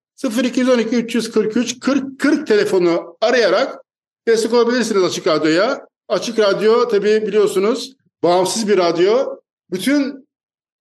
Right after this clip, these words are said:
radyo program hazırlayan insanlar gönüllü olarak bir herhangi bir bedel düşünmeden topluma, dünyaya bir katkımız olsun umuduyla kendi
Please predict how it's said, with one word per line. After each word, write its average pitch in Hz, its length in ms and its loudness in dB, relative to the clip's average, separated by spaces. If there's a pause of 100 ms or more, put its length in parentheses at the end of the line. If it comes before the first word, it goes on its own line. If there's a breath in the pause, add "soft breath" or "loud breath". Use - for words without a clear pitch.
(200)
radyo 196 540 2
program 202 160 0
hazırlayan 196 420 0
insanlar 196 460 0
gönüllü 208 420 0
olarak 202 420 0 (640)
bir 202 120 0
herhangi 220 420 0
bir 220 220 -2 (360)
bedel 196 440 -2 (420)
düşünmeden 214 800 -2 (260)
topluma, 208 760 0
dünyaya 214 460 2
bir 226 40 -2
katkımız 220 520 -2
olsun 202 680 0 (120)
umuduyla 196 720 0 (200)
kendi 226 600 -2